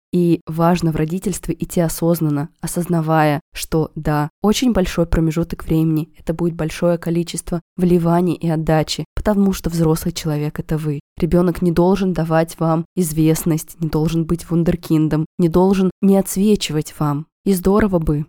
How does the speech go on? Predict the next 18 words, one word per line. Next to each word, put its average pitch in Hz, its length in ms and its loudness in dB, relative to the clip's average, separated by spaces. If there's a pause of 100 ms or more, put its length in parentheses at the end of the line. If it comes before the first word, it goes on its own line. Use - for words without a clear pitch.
(120)
идя 170 300 2
в 147 60 0
родительство, 156 760 -2 (160)
ответить 180 600 -4
себе 170 580 0
на 170 100 0
вопрос: 156 540 -2 (100)
"А 175 120 -4
правда, 160 440 -2 (200)
зачем 175 600 0
мне 170 400 0 (140)
родительство? 165 720 -4 (180)
Почему 170 400 -2
я 180 140 0
хочу 175 400 0 (160)
получить 175 480 0
эту 175 300 0
роль? 156 280 0